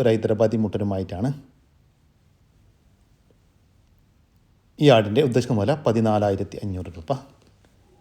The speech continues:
കച്ചവടത്തിൻ്റെ ഭാഗമായി വിലയിൽ ചെറിയ മാറ്റമുണ്ടായിരിക്കും. സ്ഥലം വരുന്നത് പാലക്കാട് ജില്ലയിലെ വാണിയംകുളത്തിനടുത്ത് കോതക്കുറിശി.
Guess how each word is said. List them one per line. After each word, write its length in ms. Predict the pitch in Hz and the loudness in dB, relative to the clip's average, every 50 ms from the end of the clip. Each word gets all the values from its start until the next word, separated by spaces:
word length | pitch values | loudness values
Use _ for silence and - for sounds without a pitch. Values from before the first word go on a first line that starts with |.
| _ _ - | _ _ 0
കച്ചവടത്തിൻ്റെ 460 | 135 113 - 127 123 117 120 120 127 120 | 0 4 4 4 4 4 4 2 4 6
ഭാഗമായി 340 | 123 123 117 123 127 131 - - 160 131 | 6 6 6 6 4 4 2 2 0 0
വിലയിൽ 220 | 120 117 120 117 117 - | 2 2 2 2 2 0
ചെറിയ 180 | 113 123 127 127 | 2 2 4 4
മാറ്റമുണ്ടായിരിക്കും. 640 | 131 127 120 127 127 120 120 120 113 110 - - 151 147 151 - - - - _ - _ _ _ _ _ _ _ _ _ _ _ _ _ _ _ - - | 4 4 2 2 2 4 4 4 2 2 -2 -4 -6 -6 -6 -14 -20 -20 -20 _ -20 _ _ _ _ _ _ _ _ _ _ _ _ _ _ _ -14 -2
സ്ഥലം 260 | - - 147 143 139 127 | 6 6 8 8 8 6
വരുന്നത് 300 | 113 110 104 110 120 - - - - - | 4 4 4 4 4 4 2 0 -6 0
പാലക്കാട് 340 | - 120 110 110 - 107 101 92 | 2 2 2 4 2 0 -2 -2
ജില്ലയിലെ 320 | 98 90 98 101 107 135 170 - - - - 117 | -4 -4 -2 -2 -2 -2 -2 -4 -8 -6 -2 0
വാണിയംകുളത്തിനടുത്ത് 680 | 110 110 113 110 110 104 - 101 95 90 92 - - 127 - - - | 0 0 0 0 -2 -4 -4 -6 -8 -8 -8 -8 -10 -10 -10 -8 -4
കോതക്കുറിശി. 500 | - 98 95 98 92 - - 92 - - | -4 -2 -2 -4 -8 -10 -12 -14 -14 -16